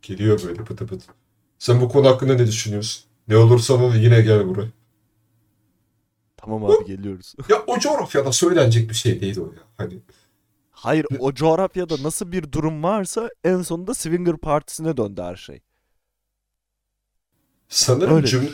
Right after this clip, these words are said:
Speaker 1: sanırım cümle şey anlaşıldı. Hani cümle şey ya, "Ne olursan ol, yine gel." Sanırım gelmeyi boşalmak olarak algılıyor bizim insanımız ve hani, "Evdeyim ama geleyim." Nereye gelecek çünkü ya-, yazmıyor
Speaker 2: Abi,
Speaker 1: bir yerde.
Speaker 2: Konya yani, yapacak bir şey yok. Ya, ben Konya'dan her şeyi bekliyorum.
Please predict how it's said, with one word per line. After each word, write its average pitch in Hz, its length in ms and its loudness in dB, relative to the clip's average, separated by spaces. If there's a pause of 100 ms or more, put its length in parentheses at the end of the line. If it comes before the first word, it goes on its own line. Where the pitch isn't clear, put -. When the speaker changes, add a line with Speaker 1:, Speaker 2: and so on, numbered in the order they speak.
(100)
Speaker 1:
sanırım 214 560 -4
cümle 156 340 -8
şey - 180 -2
anlaşıldı. 135 440 -6
Hani 101 260 -4
cümle 110 220 -2
şey - 180 -4
ya, 90 120 -2
"Ne 117 160 4
olursan 120 520 -2
ol, 110 140 -2 (120)
yine 117 240 4
gel." 90 260 -2 (140)
Sanırım - 440 -6
gelmeyi 214 580 0
boşalmak 208 580 -2
olarak 113 320 -4
algılıyor 95 520 -6 (140)
bizim 101 340 -10
insanımız 131 600 -6
ve 170 120 -2
hani, 127 300 -6 (320)
"Evdeyim 120 380 6
ama 165 160 6
geleyim." 120 480 2
Nereye 117 220 4
gelecek 120 360 0
çünkü 123 340 -6
ya-, 123 120 -2
yazmıyor 123 520 0 (180)
Speaker 2:
Abi, 131 160 -2
Speaker 1:
bir 90 60 0
yerde. - 140 -2
Speaker 2:
Konya 135 340 -8
yani, 85 340 -14
yapacak 98 380 -12
bir - 60 -20
şey 123 180 -12
yok. 87 160 -14 (1160)
Ya, 101 100 -12
ben 160 140 2
Konya'dan 160 480 0
her 151 120 -4
şeyi 127 260 -8
bekliyorum. 92 440 -10